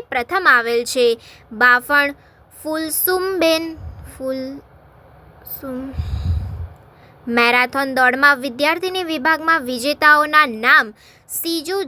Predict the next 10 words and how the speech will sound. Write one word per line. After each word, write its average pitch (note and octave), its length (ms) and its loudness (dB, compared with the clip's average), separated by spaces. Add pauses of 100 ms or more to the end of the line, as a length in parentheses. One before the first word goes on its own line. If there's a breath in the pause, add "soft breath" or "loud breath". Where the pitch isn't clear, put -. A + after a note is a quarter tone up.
જયશ્રીબેન D#4 760 0 (320)
ભીમભાઈ D4+ 720 0 (400 soft breath)
ભારાસર, B3+ 720 2 (160)
પ્રાથમિક B3 500 -2
શાળા, C#4 340 4 (140)
તે F#4 80 -4 (100)
પ્રથમ D4+ 400 -2
આવેલ A#3+ 260 4 (140)
છે. A#3+ 140 2 (520 loud breath)
બાફણ C#4+ 480 4